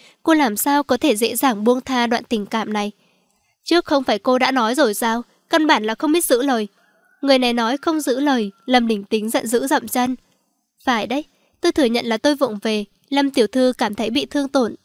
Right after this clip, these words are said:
tôi rất xin lỗi." Đào Khuynh hít sâu một cái, ngẩng đầu ưỡn ngực đối mặt với cô ta. "Chỉ là,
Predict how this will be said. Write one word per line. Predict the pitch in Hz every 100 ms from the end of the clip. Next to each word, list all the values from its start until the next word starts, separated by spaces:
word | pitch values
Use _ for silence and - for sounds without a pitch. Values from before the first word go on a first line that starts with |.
| _
tôi | 226
rất | 240 302
xin | 247
lỗi." | 233 226 320 _ _ _ _ -
Đào | 240 208
Khuynh | - 240
hít | 226 339
sâu | - 247
một | 226 190
cái, | - 208 254 339 _
ngẩng | 285 240
đầu | 233 226
ưỡn | - 247
ngực | 320 -
đối | 220 214
mặt | 277 -
với |
cô | 226 269
ta. | - 254 254 _ _ _ _ _ _ -
"Chỉ | 254 220
là, | 214 214